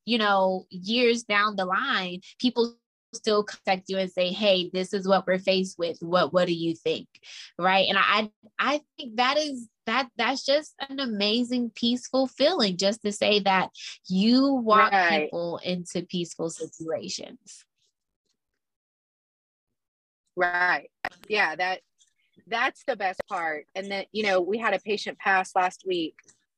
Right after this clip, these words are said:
Speaker 2: and I told her her husband had just passed, like, three months before. And I had never really thought of this song, "When We All Get to Heaven," what a day of rejoicing that will be.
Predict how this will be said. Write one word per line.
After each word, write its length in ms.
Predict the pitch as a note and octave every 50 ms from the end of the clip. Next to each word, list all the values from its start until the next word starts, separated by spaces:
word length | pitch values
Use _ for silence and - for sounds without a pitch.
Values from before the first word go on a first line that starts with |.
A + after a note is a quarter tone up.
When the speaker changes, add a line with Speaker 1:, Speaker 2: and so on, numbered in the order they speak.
| _ _ _ _ -
Speaker 2:
and 120 | G3 G3+ G3
I 180 | F#3+ F#3 F#3 - - - - - -
told 260 | C4 B3 B3+ C4+ B3+ -
her 640 | - A3+ F#3+ F3 D#3+ D#3 D#3 D3+ D3 C#3+ D#3 F3+ F#3 _ _ _ _ _ _ _ _ _ _ _ _
her 120 | - G4+
husband 340 | A#3 A#3 G3+ G#3 - A3 G#3
had 140 | A3+ F#3 E3+
just 280 | - F#3 F#3+ F#3+ - -
passed, 680 | A3 F#3+ F3 E3 D#3+ D#3+ D#3+ E3 E3+ - - - - _
like, 200 | F#3 E3+ E3+ D3+ _
three 120 | - F3+ F3+
months 200 | E3+ E3 D#3+ -
before. 640 | - D3+ _ - D#3+ D3+ D3 C#3 C3+ C#3+ C3+ - _ _ _ _ _ _ _ _ _ _ - - _ _ _ _ _ _ -
And 100 | G#3 A#3
I 80 | B3 C4+
had 160 | D#4 D#4 B3+
never 240 | B3+ B3+ B3+ B3 C4+
really 280 | C#4 C4+ C4 B3+ - -
thought 200 | - G3+ G3+ G3+
of 100 | G#3+ G3
this 180 | F#3 F#3+ F3+ -
song, 280 | - F#3 F3+ F3+ F3+
"When 100 | F3+ F#3
We 140 | F#3 F#3 F3
All 140 | E3+ F3 F3
Get 140 | F3 F3 D#3+
to 60 | -
Heaven," 640 | F3+ - G#3 G3 G3 F3+ E3+ D#3+ D#3 D#3 D#3 D#3+ E3 -
what 140 | - F#3 F3+
a 40 | F3 E3 - -
day 180 | F3+ F3 F3+
of 100 | F3+ F3
rejoicing 520 | F3 D#3+ - F3 E3+ F3+ F#3+ - - G3 F3+
that 160 | D#3+ D3+ C#3+
will 80 | E3 D#3
be. 420 | D#3 D#3+ D3+ D3 D3 D3 D3+